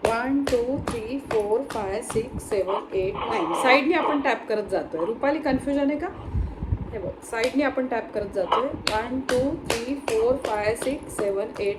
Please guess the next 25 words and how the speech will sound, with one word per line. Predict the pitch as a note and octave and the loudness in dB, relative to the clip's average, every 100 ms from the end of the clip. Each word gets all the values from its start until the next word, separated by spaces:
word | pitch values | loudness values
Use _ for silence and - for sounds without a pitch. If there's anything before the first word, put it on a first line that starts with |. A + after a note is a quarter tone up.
| - | -4
नाईन. | A3 E3 - | -6 -6 -6
आपली | F#3+ B3 C4+ | -8 -2 0
जी | C#4+ | 0
साईड | C#4 A#3+ C4+ | 4 6 8
असते, | B3+ - G3 | 6 4 0
ही | F#3+ G3 | 0 -2
साईड, | G3+ F3+ E3 - - - - - - - - | 0 0 0 -8 -14 -16 -14 -12 -12 -12 -12
हां, | D#3+ | -8
तिथनं | D3 C#3+ B3 | -8 -6 -4
टॅपिंग | A#3 E3+ F#3 F3 | -2 -4 -4 -6
करायचं | F3 D3 C#3 - | -4 -6 -6 -10
आहे. | - - - - - - A3 | -14 -16 -16 -16 -18 -8 -2
आता | C4+ | 0
काय | C4+ C#4 | 4 4
करायचं | C4+ B3 B3+ C4 | 4 6 6 6
आहे, | C4 | 4
जिथे | A#3+ B3 C4+ | 2 0 0
आपलं, | C4+ C4+ C#4+ | 2 2 2
अ, | - - G#3 | 0 -2 0
हे | G3+ B3 | 2 2
असतं, | A#3+ - - - - - - - - - - - | 2 0 -8 -12 -16 -16 -16 -16 -16 -16 -16 -4
बाही | - A3 A3+ D4+ | 0 2 4 4
असते | - - | 4 0
आपल्या | F3 E3+ F3+ | -4 0 0
ब्लाऊजची, | F#3 E3+ E3 - - | 2 2 0 -8 -14